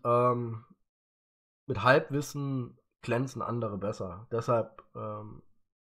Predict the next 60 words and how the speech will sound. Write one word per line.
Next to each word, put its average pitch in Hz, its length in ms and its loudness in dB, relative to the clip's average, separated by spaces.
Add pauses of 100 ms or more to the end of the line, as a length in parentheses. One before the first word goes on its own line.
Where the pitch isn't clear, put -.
(120)
will 139 180 2
ich 175 120 2
das 156 240 2
nicht. 160 220 0 (140)
Äh, 123 240 -6
ich - 140 -12
will 143 140 2
euch 131 140 0
da 127 160 0
nicht 127 160 -4
irgendwas 123 320 -4
Falsches 147 400 0
erzählen, 143 380 -2
nicht 127 140 -6
bewusst 131 360 -4
was 143 100 -2
falsch 135 300 -2
erzählen 135 460 -6
oder 117 260 -2 (600)
euch 113 200 -2
sagen, 123 240 4
ich - 100 -4
bin 139 140 0
mir 131 100 4
da 117 160 2
nicht 110 160 -2
sicher, 156 300 4
aber 123 320 6
die 123 160 -4
Firma 131 320 2
könnte 135 320 -2
sich 135 180 -6
gut 143 160 -2
entwickeln. 135 540 -2 (260)
Das 120 180 4
ist 127 220 -4
nichts. 104 160 -8
Ich, 110 160 -8
oder 127 340 4
wir 131 100 4
sagen 170 280 10
einfach, 165 360 4
ich 127 120 -2
trau 156 220 8
mir 165 100 6
noch 143 160 2
nicht 117 160 -2
zu, 175 220 0
das 135 180 0
nächste 139 300 -4
Tesla, 160 400 4
das 135 160 0
nächste 135 400 -6
Apple 160 380 2
oder 135 140 4
das 117 120 -2
nächste 131 280 -4
Amazon 117 460 0
zu 104 100 -12
finden. 98 380 -8